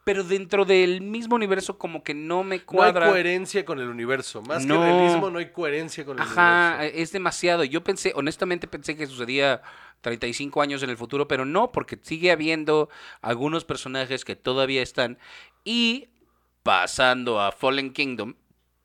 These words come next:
Speaker 2: No, antes de Fallen, ah, sí, Fallen Kingdom,
Speaker 1: Sí,
Speaker 2: tienes
Speaker 1: sí,
Speaker 2: toda
Speaker 1: sí.
Speaker 2: la razón, sí.
Speaker 1: Fallen Kingdom en el dos mil dieciocho. O sea, todavía está Ian Malcolm,
Speaker 2: Sí.
Speaker 1: que no es un anciano.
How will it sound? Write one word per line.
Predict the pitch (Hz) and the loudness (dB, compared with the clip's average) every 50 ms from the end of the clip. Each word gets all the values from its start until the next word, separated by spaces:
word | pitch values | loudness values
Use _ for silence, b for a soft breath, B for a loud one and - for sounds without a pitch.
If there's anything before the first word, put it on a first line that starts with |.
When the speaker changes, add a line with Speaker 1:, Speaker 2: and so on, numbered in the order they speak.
| _ _ _ _ _ _ _ _ _ _ _ _ | _ _ _ _ _ _ _ _ _ _ _ _
Speaker 2:
No, | 123 139 139 131 117 110 | -6 -4 -4 -4 -4 -4
antes | 127 139 135 143 139 | -8 -8 -10 -10 -10
de | 139 | -10
Fallen, | 135 - 147 139 - - | -8 -8 -8 -8 -6 -2
ah, | 147 - | -2 -2
sí, | 208 - 160 | -2 -4 -8
Fallen | 135 151 147 123 | -8 -8 -8 -8
Kingdom, | 123 131 117 110 | -10 -12 -10 -8
Speaker 1:
Sí, | 120 120 | -8 -6
Speaker 2:
tienes | 120 123 110 - | -6 -8 -8 -6
Speaker 1:
sí, | 127 | -6
Speaker 2:
toda | 120 117 | -6 -6
Speaker 1:
sí. | 104 | -8
Speaker 2:
la | 101 | -12
razón, | - 113 104 | -16 -16 -18
sí. | - 107 101 | -18 -18 -8
Speaker 1:
Fallen | - 139 143 143 147 147 | 0 0 2 2 2 -2
Kingdom | - 151 143 135 127 120 | -2 -6 -4 -4 -4 -6
en | 110 110 | -6 -6
el | 104 | -6
dos | 107 107 120 | -8 -6 -4
mil | 135 143 143 | -4 -4 -2
dieciocho. | 160 156 147 - - 165 151 - - 123 127 - _ _ _ _ _ _ _ _ _ _ _ _ _ _ _ _ - | -2 -2 -4 0 0 0 0 0 -2 -6 -6 -8 _ _ _ _ _ _ _ _ _ _ _ _ _ _ _ _ -6
O | 127 | -4
sea, | - - 127 | -4 -4 -2
todavía | - 196 214 233 226 220 208 196 170 | 0 2 4 4 4 4 4 2 2
está | 160 - - 165 151 147 139 - - | 0 0 2 2 4 4 2 0 -4
Ian | 135 127 120 120 117 117 113 113 107 b b b b b b - | -4 -4 -2 -2 -4 -6 -10 -14 -18 b b b b b b -6
Malcolm, | 127 208 202 - 101 - _ _ _ _ _ _ _ _ _ _ _ - | -4 -4 -4 -6 -14 -20 _ _ _ _ _ _ _ _ _ _ _ -12
Speaker 2:
Sí. | - 135 131 113 - _ | -10 -10 -10 -10 -12 _
Speaker 1:
que | - 117 | -8 -8
no | 113 117 120 | -4 -4 -4
es | 120 - 131 | -4 -4 -4
un | 131 | -6
anciano. | 127 165 - - 185 208 - 175 - b | -6 -6 -6 -6 -6 -4 -4 -8 -10 b